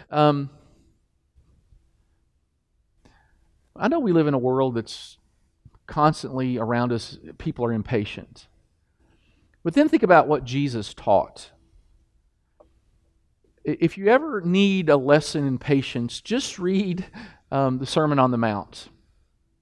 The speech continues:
Jesus says stuff like, "If someone strikes you on the right cheek, turn to him the left cheek as, as well." Well, that's a pretty patient thing to do. Jesus said, "If someone asks you to walk a mile,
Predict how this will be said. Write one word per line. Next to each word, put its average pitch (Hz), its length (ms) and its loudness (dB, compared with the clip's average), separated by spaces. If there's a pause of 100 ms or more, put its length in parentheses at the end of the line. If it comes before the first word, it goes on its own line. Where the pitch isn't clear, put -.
(1500)
Jesus 214 360 -2
says 151 200 8
stuff - 320 -2
like, 117 600 2 (580)
"If - 80 -12
someone 170 260 0
strikes 160 380 2
you 160 80 0
on 143 100 0
the 135 60 -2
right 160 260 4
cheek, - 260 -6
turn 143 180 -4
to 139 80 -2
him 131 80 0
the 123 60 -2
left 135 260 4
cheek 123 200 -6
as, 123 300 -2
as 123 160 -4
well." 131 460 -4 (640)
Well, 135 100 -6
that's 151 240 0
a 143 40 -10
pretty 156 260 -4
patient 143 440 -2
thing 127 180 -6
to 120 80 -2
do. 131 420 -6 (1040)
Jesus 285 320 6
said, 202 200 4
"If 170 60 -6
someone 220 680 2 (1120)
asks 208 400 0
you 208 80 0
to 180 80 4
walk 160 260 6
a 143 60 -4
mile, 156 560 2